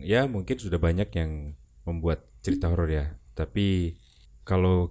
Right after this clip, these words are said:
kita ngobrol atau kita bicara soal cerita horor itu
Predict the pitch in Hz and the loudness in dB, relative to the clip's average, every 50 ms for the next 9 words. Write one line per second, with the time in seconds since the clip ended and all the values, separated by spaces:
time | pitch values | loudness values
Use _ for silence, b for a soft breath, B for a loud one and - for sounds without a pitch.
0 | - - 110 - - 135 127 120 107 95 85 95 92 87 85 85 - - 95 - | -2 -6 -2 2 2 2 4 4 2 2 4 4 4 6 4 4 2 0 -4 -4
1 | - - - 92 82 87 85 - - 90 85 85 82 - - 78 82 80 76 78 | -8 -4 -4 -4 -2 -2 -4 -2 -2 -2 -2 -2 -4 -6 -10 -10 -8 -10 -10 -10
2 | 78 - - _ _ - - - - - - - 92 85 87 82 - - - 85 | -14 -16 -16 _ _ -20 -20 -20 -20 -16 -10 -6 -4 -2 -2 -4 -2 0 0 2
3 | 82 82 80 80 82 80 80 80 78 78 80 - - - 120 123 117 104 - | 2 2 0 0 0 0 0 -2 -2 -2 -4 -6 -4 -4 -2 0 0 -2 -4